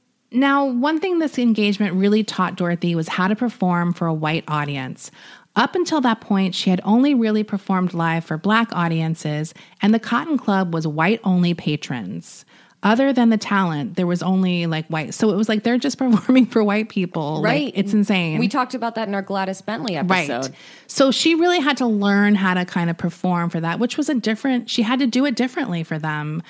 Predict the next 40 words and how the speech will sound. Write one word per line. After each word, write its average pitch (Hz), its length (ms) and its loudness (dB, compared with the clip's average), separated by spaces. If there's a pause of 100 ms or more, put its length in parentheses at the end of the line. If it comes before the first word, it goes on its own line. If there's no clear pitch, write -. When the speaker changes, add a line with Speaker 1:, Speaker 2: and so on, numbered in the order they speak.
(200)
Speaker 1:
And 220 160 6
that 240 140 2
would 247 160 4
really 208 200 4
help 190 320 0
her 175 500 4 (260)
when 190 120 4
she 208 140 0
started 185 320 2
trying 170 240 0
to 170 80 0
propel 165 720 -2 (260)
into 180 220 2
more 165 200 4
mainstream, 160 640 -2
mainstream 170 540 0
film 156 340 -2
roles. 131 380 -8 (540)
The 254 80 2
Cotton 277 320 2
Club 254 280 4
engagement 196 560 2
was 175 120 0
so 208 300 2
successful, 190 600 -2
the 180 100 -2
girls 180 320 -2
got 175 280 -6
booked 170 320 -4
a 170 60 0
lot 165 300 2
more 185 300 2
in 170 80 -2
other 175 240 0
big 190 240 -2
venue, 175 440 0
venues 180 460 2
across 165 360 -6
the - 100 -6
country, 220 600 2